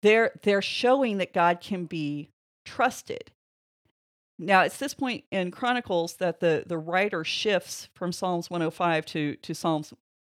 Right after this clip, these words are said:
uh, ninety-six. Now, this break is significant because it, it directs the reader back to Abraham, Isaac, and Jacob. And if you kept reading in Psalm one oh five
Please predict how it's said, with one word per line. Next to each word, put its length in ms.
uh, 120
ninety-six. 760
Now, 200
this 160
break 360
is 100
significant 760
because 320
it, 240
it 160
directs 560
the 360
reader 440
back 340
to 220
Abraham, 560
Isaac, 400
and 120
Jacob. 520
And 400
if 120
you 120
kept 320
reading 360
in 120
Psalm 320
one 140
oh 100
five 680